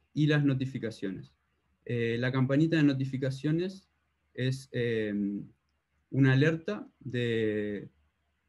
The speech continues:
cosas, este, como por ejemplo, este, novedades sobre los bloques I Ps o nuevas invitaciones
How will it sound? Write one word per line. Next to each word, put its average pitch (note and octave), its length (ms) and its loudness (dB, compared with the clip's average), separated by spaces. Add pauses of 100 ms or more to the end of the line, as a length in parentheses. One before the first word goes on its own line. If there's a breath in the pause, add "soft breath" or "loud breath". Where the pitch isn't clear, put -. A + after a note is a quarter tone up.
cosas, D3 540 0
este, G#2+ 840 -2
como A2+ 220 -6
por A2 120 -6
ejemplo, A2+ 580 -4
este, A2 220 -8
novedades A#2+ 560 2
sobre A#2 260 -4
los A2+ 120 -2
bloques B2 360 -4
I A#2 60 -4
Ps D#3 480 -2
o C3 360 -4
nuevas B2 520 -2
invitaciones A#2 760 -4